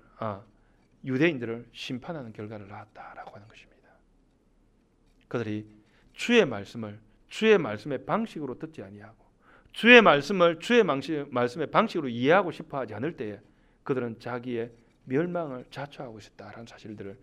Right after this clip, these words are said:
우리 가운데 말합니다. 여러분, 이 유대인들이 말씀을 모르는 사람들이 아닙니다. 히브리어를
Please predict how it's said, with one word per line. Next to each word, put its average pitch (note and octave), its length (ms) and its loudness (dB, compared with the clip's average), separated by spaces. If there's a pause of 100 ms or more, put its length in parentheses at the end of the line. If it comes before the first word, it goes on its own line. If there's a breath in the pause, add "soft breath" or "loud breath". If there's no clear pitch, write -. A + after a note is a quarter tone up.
(280 soft breath)
우리 A2 160 -8
가운데 G2+ 280 -10
말합니다. G#2+ 460 -18 (340)
여러분, G2+ 320 -10 (720 soft breath)
이 F3+ 160 0
유대인들이 B2 500 -2
말씀을 G#2 500 -10
모르는 A2 360 -10
사람들이 A#2+ 360 -16
아닙니다. - 380 -20 (640)
히브리어를 D3+ 640 -4